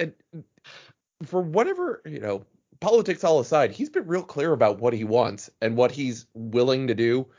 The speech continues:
You, I mean, there, he's probably standing up and taking arrows for other people who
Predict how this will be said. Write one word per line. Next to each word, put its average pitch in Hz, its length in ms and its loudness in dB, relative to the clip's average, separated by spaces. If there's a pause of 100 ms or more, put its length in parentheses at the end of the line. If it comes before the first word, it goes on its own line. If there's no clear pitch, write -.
(380)
You, 131 800 2 (180)
I 113 40 -6
mean, 85 340 -10 (360)
there, 110 240 2
he's 117 200 -8
probably 120 520 2
standing 117 420 2
up 113 160 0
and 110 100 -8
taking 117 380 -6
arrows 110 360 2
for - 300 -6
other 120 200 4
people 123 360 0
who 101 160 -6